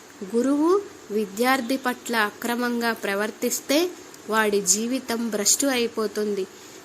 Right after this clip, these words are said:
న్యాయాధికారి అక్రమంగా ప్రవర్తిస్తే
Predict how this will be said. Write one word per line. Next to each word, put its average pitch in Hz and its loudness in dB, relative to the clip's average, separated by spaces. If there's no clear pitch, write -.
న్యాయాధికారి 226 2
అక్రమంగా 226 0
ప్రవర్తిస్తే 202 0